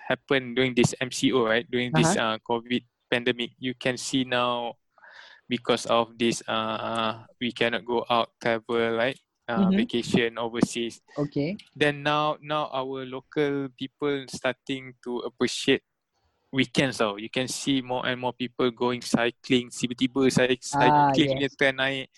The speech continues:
Speaker 2: Betul.
Speaker 1: And then, uh, kedai, kedai outdoor tiba-tiba meletup-letup kan.
Speaker 2: Betul.
Speaker 1: Semua orang pergi nak beli kemah, nak beli
Speaker 2: Betul.
Speaker 1: benda-benda barbecue.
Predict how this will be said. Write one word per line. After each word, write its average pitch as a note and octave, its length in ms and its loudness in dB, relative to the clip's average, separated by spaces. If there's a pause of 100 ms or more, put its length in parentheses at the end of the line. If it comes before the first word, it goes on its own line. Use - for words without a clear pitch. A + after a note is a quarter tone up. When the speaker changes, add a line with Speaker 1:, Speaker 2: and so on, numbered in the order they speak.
(200)
Speaker 2:
Betul. D3 320 2
Speaker 1:
And A3 140 -2
then, C#3+ 280 -2
uh, B2 840 -2
kedai, B2+ 460 0 (240)
kedai C3 320 0
outdoor C3+ 420 -2
tiba-tiba C3+ 420 -4
meletup-letup C3 680 -2
kan. C3 160 -2
Speaker 2:
Betul. - 80 -8
Speaker 1:
Semua F3+ 180 2
orang G3+ 160 0
pergi C3 300 -4
nak A#2 160 0
beli B2+ 180 -4
kemah, B2+ 580 4
nak A#2+ 140 0
beli B2+ 220 0
Speaker 2:
Betul. F#3 180 4
Speaker 1:
benda-benda B2 460 2
barbecue. B2 600 -4